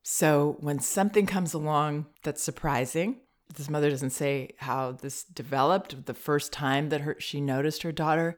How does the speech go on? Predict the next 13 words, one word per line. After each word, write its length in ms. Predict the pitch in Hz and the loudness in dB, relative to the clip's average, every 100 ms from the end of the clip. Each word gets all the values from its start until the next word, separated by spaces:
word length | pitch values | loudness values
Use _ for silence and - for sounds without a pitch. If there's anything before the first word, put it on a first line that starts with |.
| - | -4
being 160 | 160 | -2
frightened 400 | 156 160 160 170 | -2 0 0 0
by 160 | 165 165 | 0 0
bugs. 580 | 165 160 165 170 - - _ _ _ - | 2 2 0 -2 -10 -18 _ _ _ -8
And 220 | 131 127 | -4 0
maybe 220 | 135 139 135 | 4 4 4
she 180 | - 131 | 2 0
didn't 360 | 135 135 135 | 0 0 0
notice 580 | 147 147 165 185 - - - | 0 0 0 -2 -6 -10 -12
the 80 | 170 | -8
first 300 | 175 165 - | -4 -4 -4
time, 460 | 170 165 170 170 - | -4 -2 -4 -6 -4
but 320 | 147 123 - | 0 0 -2